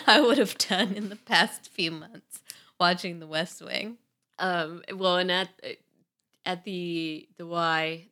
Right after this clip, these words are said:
Speaker 2: the, we, there's the T Vs on the different cardio machines, and they get a limited number of channels, but it never fails that they have some,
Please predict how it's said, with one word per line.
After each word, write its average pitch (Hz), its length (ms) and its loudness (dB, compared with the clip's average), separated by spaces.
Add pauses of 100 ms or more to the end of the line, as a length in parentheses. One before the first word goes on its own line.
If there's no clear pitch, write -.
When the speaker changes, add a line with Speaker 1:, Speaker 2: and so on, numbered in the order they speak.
Speaker 2:
the, 190 80 -14
we, 180 300 -8
there's 165 280 -10
the 170 120 -14
T 180 200 -10
Vs 160 300 -8
on 151 180 -8
the 156 80 -8
different 151 400 -14
cardio 151 260 -12
machines, - 600 -14
and 175 160 -6
they 175 80 2
get 165 460 -4 (100)
a 240 80 -8
limited 185 420 -4
number 165 300 -6
of 160 80 -8
channels, 151 560 -12
but 175 220 -2
it 175 120 -6
never 170 280 -2
fails 160 460 -6
that 160 200 -10
they 160 140 -2
have 170 240 -4
some, 170 600 -4